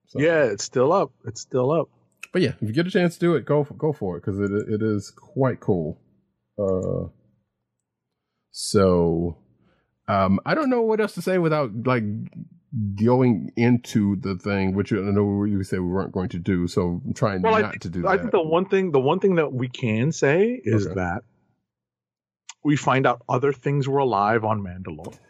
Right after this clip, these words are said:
Speaker 2: Right?
Speaker 1: Yes,
Speaker 2: We
Speaker 1: that's
Speaker 2: find out
Speaker 1: correct.
Speaker 2: other things were alive on Mandalore before, you know, before the Empire attacked, and now
Speaker 1: Mm-hmm.
Speaker 2: we find out that some of them are still alive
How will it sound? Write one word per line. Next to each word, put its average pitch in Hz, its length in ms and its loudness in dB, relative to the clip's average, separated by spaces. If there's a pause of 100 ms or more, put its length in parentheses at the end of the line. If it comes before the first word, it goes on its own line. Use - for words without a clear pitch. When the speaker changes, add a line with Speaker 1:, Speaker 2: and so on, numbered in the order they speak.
(920)
Speaker 2:
Right? 113 220 6
Speaker 1:
Yes, - 340 -6
Speaker 2:
We 135 80 2
Speaker 1:
that's 117 240 2
Speaker 2:
find 202 160 2
out 214 120 0
Speaker 1:
correct. 139 160 0
Speaker 2:
other - 100 -20
things 170 200 -2
were 165 200 2
alive 135 320 2
on 135 140 0
Mandalore 113 540 0
before, 139 840 0 (360)
you 131 80 0
know, 120 100 2
before 131 340 0
the 131 140 4
Empire 110 540 2
attacked, 107 560 -6 (220)
and 98 220 -8
now 98 140 0
Speaker 1:
Mm-hmm. 123 60 4
Speaker 2:
we 139 60 2
find 113 280 0
out 110 180 2
that 127 180 2
some 117 180 0
of 139 60 -2
them 151 140 2
are 233 120 2
still 175 240 0
alive 101 500 -2